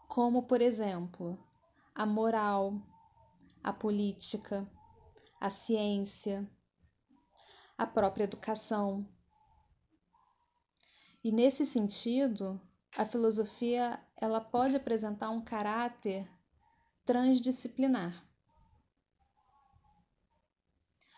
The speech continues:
ao estabelecer uma conexão entre diversas expressões do saber e do agir, como, por exemplo,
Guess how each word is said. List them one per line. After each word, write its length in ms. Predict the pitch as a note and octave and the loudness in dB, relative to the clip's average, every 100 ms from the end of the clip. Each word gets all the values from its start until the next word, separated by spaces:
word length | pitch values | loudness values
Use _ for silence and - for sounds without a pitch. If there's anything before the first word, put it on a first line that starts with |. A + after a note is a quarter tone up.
| - | -6
ao 100 | G#3 | -4
estabelecer 960 | G#3 A3+ G#3 G#3+ G#3+ - - A3+ B3 B3 | -2 -2 0 0 0 0 2 2 2 0
uma 220 | A#3+ A3+ | -2 -2
conexão 920 | A3+ - C#4 A#3+ - - A#3 A#3+ A#3 - | -2 2 2 2 0 -2 0 -2 -4 -6
entre 280 | A3 A3 A3+ | -6 -6 -6
diversas 580 | A3 A3 A3+ C4 C4+ A#3 | -6 -2 0 2 0 -2
expressões 600 | A#3 - A3+ A3+ G3 F#3+ | -4 -4 -4 -2 -4 -4
do 100 | G3 | -6
saber 560 | - G#3 F#3+ G#3 A3+ - _ _ - - | -4 -4 0 0 0 -4 _ _ -20 -6
e 100 | A#3+ | -4
do 140 | A3 | 0
agir, 440 | A#3+ C4+ A#3 F#3 F#3 - _ _ - _ _ _ _ _ _ _ _ _ _ _ - | 4 4 2 -2 -4 -12 _ _ -20 _ _ _ _ _ _ _ _ _ _ _ -4
como, 300 | A3+ G#3 G3+ | 0 2 0
por 180 | - | 0
exemplo, 760 | G#3 G3 G#3+ A#3+ B3 A3+ G3 | 0 2 0 0 -2 -4 -8